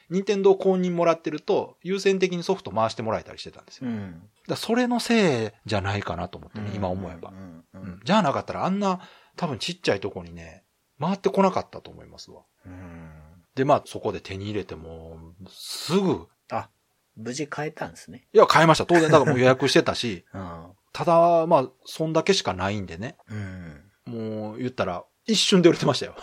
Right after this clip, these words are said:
Speaker 2: あー。
Speaker 1: 当然。多分他の人も予約してたんでしょうけど。だからラッキーだったと思います。あれ変えてなかったらしばらくドラクエスリー難民になってたと思いますから。
Speaker 2: そうですよね。
Speaker 1: うん。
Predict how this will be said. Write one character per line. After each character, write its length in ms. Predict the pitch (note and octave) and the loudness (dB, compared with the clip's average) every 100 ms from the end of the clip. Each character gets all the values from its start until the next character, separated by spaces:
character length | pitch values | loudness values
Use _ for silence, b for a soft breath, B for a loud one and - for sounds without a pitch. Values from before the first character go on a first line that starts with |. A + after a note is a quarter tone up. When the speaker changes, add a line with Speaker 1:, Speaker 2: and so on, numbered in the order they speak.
| - | -6
Speaker 2:
あ 500 | - F2+ - - D2+ | -4 -2 -4 -6 -18
ー。 40 | - _ B B B | -20 _ B B B
Speaker 1:
当 180 | - B2+ | 0 0
然。 240 | G2 F#2+ - _ _ - | 0 -10 -14 _ _ -4
多 80 | C3 | -4
分 80 | G#2 | 0
他 200 | B2+ C#3 | 2 2
の 80 | A2 | -2
人 120 | F#2 | -8
も 60 | |
予 60 | F2+ | -10
約 180 | F2 F#2+ | -10 -8
し 40 | |
て 80 | G#2 | -8
た 100 | F#2+ | -8
ん 40 | E2 | -14
で 60 | |
し 80 | - | -18
ょ 40 | |
う 40 | D#2 | -20
け 100 | E2+ | -20
ど。 160 | - _ _ - | -20 _ _ -8
だ 80 | A#2+ | -6
か 140 | G#2+ - | -6 -2
ら 120 | E3+ | -2
ラ 40 | - | -2
ッ 40 | - | -6
キ 100 | C3+ | -8
ー 60 | |
だ 80 | F#2 | -8
っ 60 | - | -12
た 80 | |
と 100 | - | -14
思 100 | E2+ | -14
い 40 | E2+ | -16
ま 100 | - | -12
す。 80 | C#3 | -4
あ 80 | |
れ 360 | E3 E3+ E3+ E3 _ _ - | -2 0 -2 -4 _ _ -8
変 160 | D#3+ E3 | -4 -4
え 40 | |
て 180 | - D#3+ | -4 -4
な 120 | D#3+ | -4
か 140 | - | -4
っ 80 | A2+ - | -8 -8
た 100 | - | -10
ら 60 | |
し 280 | - - A2+ | -4 -4 0
ば 140 | F3 | 0
ら 120 | F#3 B2+ | 2 0
く 440 | - F#2 F2 - - | -4 -16 -16 -20 -14
ド 120 | A2 | -6
ラ 120 | A2 G#2+ | -4 -2
ク 140 | A#2+ | -2
エ 40 | |
ス 160 | A2 B2+ | -2 -4
リ 100 | A#2 | -4
ー 60 | A2+ | -2
難 220 | B2 G2 | -4 -4
民 120 | D#2+ | -14
に 80 | D#2 | -18
な 80 | D#2+ | -20
っ 40 | |
て 100 | - | -18
た 100 | - | -18
と 100 | - | -20
思 100 | - | -20
い 20 | |
ま 80 | - | -12
す 40 | - | -2
か 60 | |
ら。 60 | D#3+ | -2
Speaker 2:
そ 40 | F2 | -2
う 20 | |
で 80 | - | -12
す 140 | - | -18
よ 120 | D#2 | -18
ね。 440 | E2+ G#2+ G#2+ A2 - _ _ - | -14 -12 -12 -14 -18 _ _ -14
Speaker 1:
う 40 | |
ん。 260 | F#2+ E2 | -12 -12